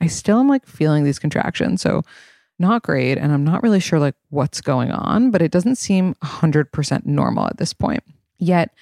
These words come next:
everyone's still very positive and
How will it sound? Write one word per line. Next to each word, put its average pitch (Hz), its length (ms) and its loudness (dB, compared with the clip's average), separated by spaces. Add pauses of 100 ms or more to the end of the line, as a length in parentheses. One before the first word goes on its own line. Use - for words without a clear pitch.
(320)
everyone's 226 400 0
still 156 280 -2
very 139 280 0
positive 208 1000 0
and 147 520 0